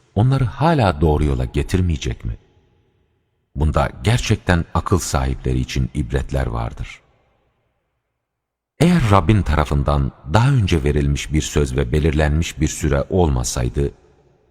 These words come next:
ceza onlar için de kaçınılmaz olurdu. Öyleyse sen onların söylediklerine sabret.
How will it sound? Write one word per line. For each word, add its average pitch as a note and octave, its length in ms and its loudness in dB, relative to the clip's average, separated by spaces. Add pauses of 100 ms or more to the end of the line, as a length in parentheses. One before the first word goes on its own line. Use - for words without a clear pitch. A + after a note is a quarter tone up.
(180)
ceza A#2+ 540 2
onlar F2 280 4
için C#2+ 300 -2
de C#2 80 -2
kaçınılmaz B1+ 680 -4
olurdu. A1+ 440 -8 (1600)
Öyleyse D3 340 2
sen F#2+ 300 2 (140)
onların E2+ 340 4
söylediklerine C2+ 840 -2
sabret. A#1+ 480 -6